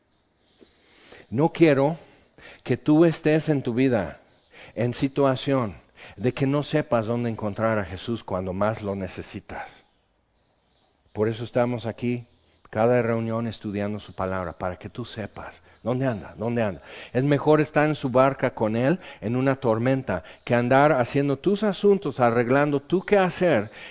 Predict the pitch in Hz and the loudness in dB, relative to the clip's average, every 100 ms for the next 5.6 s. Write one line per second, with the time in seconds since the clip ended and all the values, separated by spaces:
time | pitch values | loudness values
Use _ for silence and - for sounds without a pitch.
0 | - - 175 165 147 120 117 120 - 131 | -16 0 6 6 6 4 4 2 6 4
1 | 120 120 127 123 - 123 123 127 113 - | 4 4 4 2 0 0 4 2 0 2
2 | 139 147 147 123 127 123 120 110 98 139 | 6 6 4 2 2 0 0 0 0 -2
3 | 135 - 101 - 110 117 117 120 - 95 | -2 -4 -6 -4 -6 -2 -2 -2 -6 -6
4 | - 101 107 117 95 95 117 110 101 104 | 0 0 0 -4 -8 -8 -8 -6 -6 -8
5 | - 123 123 92 78 - | -10 -6 -4 -4 -8 -14